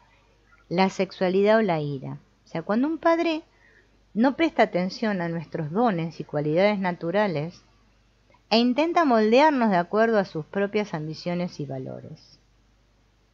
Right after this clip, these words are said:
Abuso es cuando un padre o una madre no tienen tiempo para estar con nosotros, no nos escuchan cuando les hablamos, o cuando nos tratan con condescendencia,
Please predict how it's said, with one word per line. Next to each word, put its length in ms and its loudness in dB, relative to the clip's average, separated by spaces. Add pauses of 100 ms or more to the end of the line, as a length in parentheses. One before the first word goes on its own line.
(500)
Abuso 560 0
es 160 -2
cuando 300 0
un 120 -2
padre 360 2
o 20 -2
una 200 -2
madre 340 0
no 160 -4
tienen 340 -2
tiempo 600 0
para 200 -6
estar 260 -4
con 200 -6
nosotros, 760 -8 (880)
no 220 2
nos 200 0
escuchan 720 -6
cuando 300 -6
les 160 -6
hablamos, 720 -4 (680)
o 40 -2
cuando 320 0
nos 180 -2
tratan 400 0
con 180 -2
condescendencia, 1200 -4